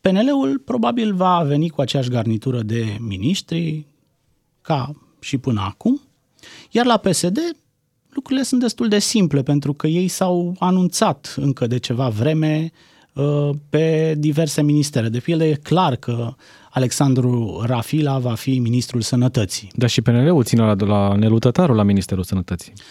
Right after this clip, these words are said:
Speaker 2: Par
Speaker 1: Nu, cred,
Speaker 2: dispuși să
Speaker 1: cred
Speaker 2: renunțe
Speaker 1: că,
Speaker 2: acum.
Speaker 1: cred că este un minister pe care, uh, îl va lua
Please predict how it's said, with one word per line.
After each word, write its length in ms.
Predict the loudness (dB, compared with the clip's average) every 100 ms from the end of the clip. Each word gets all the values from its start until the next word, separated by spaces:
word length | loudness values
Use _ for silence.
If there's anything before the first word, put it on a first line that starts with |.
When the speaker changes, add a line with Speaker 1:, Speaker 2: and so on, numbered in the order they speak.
| -2
Speaker 2:
Par 120 | 2
Speaker 1:
Nu, 80 | 4
cred, 120 | 4
Speaker 2:
dispuși 300 | 2 2 2
să 60 | 4
Speaker 1:
cred 120 | 4
Speaker 2:
renunțe 280 | 4 4 4
Speaker 1:
că, 60 |
Speaker 2:
acum. 220 | 2 0 -2
Speaker 1:
cred 200 | -4 -2
că 100 | -2
este 280 | -2 -2 -2
un 220 | 0 2
minister 440 | 2 0 0 -2
pe 140 | -2 -4
care, 640 | 0 0 2 0 -2 -4
uh, 460 | -4 -2 -2 -4 -4
îl 160 | -2 -2
va 140 | 0
lua 480 | 0 -2 -4 -6